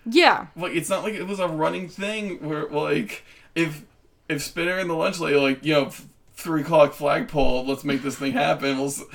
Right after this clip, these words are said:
Speaker 2: we'll suss it out," I'd be like, "That makes sense," 'cause they very clearly, from the jump, had an antagonistic relationship.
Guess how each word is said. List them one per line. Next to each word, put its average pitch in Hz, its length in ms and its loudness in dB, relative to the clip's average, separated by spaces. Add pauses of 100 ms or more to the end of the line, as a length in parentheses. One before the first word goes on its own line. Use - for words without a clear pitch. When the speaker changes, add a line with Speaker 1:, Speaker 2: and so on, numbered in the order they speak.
(320)
Speaker 2:
we'll 147 160 -2
suss 160 320 2
it 143 80 0
out," 160 480 4
I'd - 100 2
be 165 60 -2
like, 170 180 -2 (160)
"That - 220 0
makes 190 240 -4
sense," - 600 0 (200)
'cause - 140 -6 (140)
they 185 80 -2
very 170 360 2
clearly, 165 680 -2 (280)
from 156 380 4
the 196 100 0
jump, 160 600 2
had 147 200 4
an - 20 0
antagonistic 160 680 -4
relationship. 180 720 -8